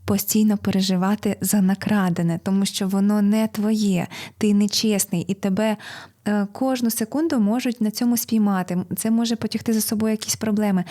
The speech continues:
Тобто ти живеш на, умовно, такій, м, пороховій бочці. Ну і, звісно, не будемо забувати, що ця хороша фінансова карма, яка ще тимчасово присутня в житті такої людини,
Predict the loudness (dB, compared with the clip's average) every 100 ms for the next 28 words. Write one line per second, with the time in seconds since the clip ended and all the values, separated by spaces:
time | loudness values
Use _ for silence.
0 | -8 -4 -2 -2 -2 0 0 -2 -10 -4
1 | 0 2 0 -2 0 -2 0 2 2 0
2 | -2 0 0 0 -4 -20 -4 -2 0 0
3 | 0 0 2 2 0 -2 0 -2 -4 -6
4 | -6 0 2 4 2 2 2 2 4 2
5 | 2 2 0 0 0 0 0 0 -2 -2
6 | -2 -2 -2 -2 0 0 0 0 -2 0
7 | 0 0 -2 -6 -2 -2 0 2 2 0
8 | 0 0 0 0 2 2 0 -2 -8 -2
9 | 0 2 0 0 0 0 0 -2 0 -2
10 | -2 -2 -2 -2 -2 -2 -2 -2 0 0
11 | 2 2